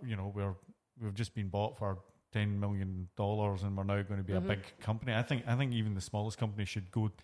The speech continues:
Speaker 1: It, it, you know, and they might not use it for five years, but I think when they're coming up with their brand strategy, these are questions, the questions that you're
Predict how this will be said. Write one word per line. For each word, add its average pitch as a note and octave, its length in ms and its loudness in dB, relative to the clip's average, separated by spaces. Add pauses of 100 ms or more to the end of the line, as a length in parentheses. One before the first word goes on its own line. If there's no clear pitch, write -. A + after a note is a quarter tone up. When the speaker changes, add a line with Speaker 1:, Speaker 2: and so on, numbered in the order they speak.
(640)
Speaker 1:
It, G3 300 -2
it, D#3 340 0
you C3+ 220 2
know, A2 80 4
and B2 160 0
they C3+ 60 2
might D3 160 0
not A#2+ 180 2
use A2+ 220 0
it D3 100 -6
for B2+ 140 -6
five B2+ 280 -2
years, A2+ 200 -4
but B2 100 -8
I A#2 60 -6
think C3+ 200 -4
when A2+ 120 -2
they're G2+ 80 -2
coming G#2+ 280 0
up G#2+ 140 -4
with G2+ 60 -4
their G2 80 -2
brand G2 260 -2
strategy, G2+ 480 -2
these A#2+ 240 0
are G#2 60 4
questions, G#2+ 360 -2
the A2 60 -8
questions B2 380 0
that A2 120 -6
you're G#2 160 -2